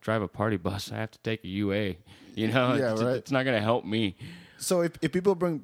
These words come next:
Speaker 2: people bring their own stuff, I mean, cups, ice, all of that, that's on.
Speaker 1: Yes, you, if you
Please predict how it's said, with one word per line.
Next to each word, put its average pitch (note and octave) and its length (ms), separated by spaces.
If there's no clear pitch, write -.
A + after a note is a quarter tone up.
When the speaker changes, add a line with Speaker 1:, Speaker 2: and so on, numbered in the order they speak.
Speaker 2:
people E3+ 240
bring D3+ 160
their C#3+ 140
own C3+ 100
stuff, B2+ 420
I A2+ 80
mean, A#2 380
cups, - 320
ice, C#3 340
all C3 220
of D3 60
that, D3 300
that's A2+ 240
on. A2+ 480
Speaker 1:
Yes, E3 440
you, E3 200
if C3 200
you C3 300